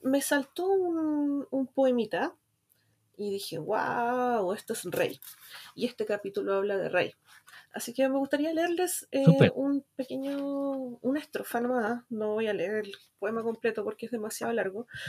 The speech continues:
Speaker 1: Em, se llama Del silencio. Eh, de hecho, voy a leer un par de versitos que dice así. Eh, "Esta muñeca vestida de azul es mi emisaria en el mundo.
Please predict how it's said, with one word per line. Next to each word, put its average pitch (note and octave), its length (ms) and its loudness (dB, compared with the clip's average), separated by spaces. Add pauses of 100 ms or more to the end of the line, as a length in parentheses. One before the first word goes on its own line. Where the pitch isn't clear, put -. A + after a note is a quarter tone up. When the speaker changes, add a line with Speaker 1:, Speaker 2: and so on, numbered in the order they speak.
(460)
Speaker 1:
Em, G#3+ 680 2 (140)
se - 220 -2
llama B3 280 0
Del D4 140 4
silencio. G3+ 680 -2 (1400)
Eh, G3+ 120 -4
de G3+ 120 -2
hecho, A3 240 -4
voy A3 180 -2
a A3 80 -4
leer G#3+ 360 -2 (680)
un G#3+ 260 -8 (100)
par A3+ 200 -2
de B3 100 2
versitos - 720 -2 (1400)
que F#3+ 80 -6
dice E3+ 220 -4
así. F4 300 -2 (840)
Eh, G#3+ 360 0
"Esta C#4+ 260 0
muñeca B3+ 680 2
vestida A3 420 0
de F#3+ 80 2
azul A#3 480 -2 (400)
es A#3 300 -2
mi A3 120 0
emisaria G3+ 600 -2
en A3 80 -2
el A#3 100 0
mundo. A#3 460 0